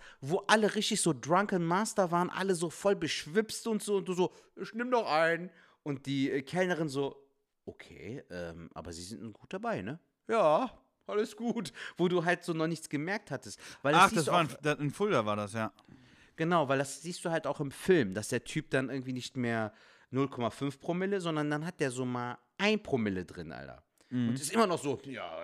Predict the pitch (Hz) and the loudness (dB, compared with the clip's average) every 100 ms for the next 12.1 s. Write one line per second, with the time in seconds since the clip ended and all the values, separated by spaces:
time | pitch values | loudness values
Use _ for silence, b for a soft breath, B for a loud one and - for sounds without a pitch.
0 | 87 85 98 101 113 156 - 90 90 73 | -10 -10 -8 -6 -6 -6 -8 -14 -14 -18
1 | - 64 - 80 - 202 302 b b b | -18 -20 -18 -16 -14 -14 -14 b b b
2 | b b b - 123 - 175 - 113 110 | b b b -14 -10 -4 -4 -2 -2 0
3 | 110 117 117 120 120 127 127 107 104 110 | 0 0 0 0 0 0 0 -2 -6 -4
4 | 117 B B B _ 135 135 127 127 139 | -4 B B B _ 4 4 2 -2 -2
5 | 139 143 139 131 131 117 160 233 147 113 | 0 0 -2 0 0 0 0 -2 -2 -2
6 | 104 - - 117 117 107 110 - 151 131 | -4 -8 -12 -6 -6 -6 -10 -8 -6 -4
7 | 110 - 202 - 143 113 104 110 - 110 | -4 -4 -6 -6 -10 -10 -8 -10 -8 -12
8 | 104 113 104 - 110 127 120 120 175 - | -10 -10 -10 -12 -10 -8 -6 -6 -8 -10
9 | 185 185 180 180 - 220 247 165 107 101 | -10 -8 -8 -10 -8 -8 -8 -8 -8 -8
10 | - b b b b b b b b b | -12 b b b b b b b b b
11 | b b b - 90 - - 113 147 139 | b b b -12 -12 -12 -6 -6 -6 -8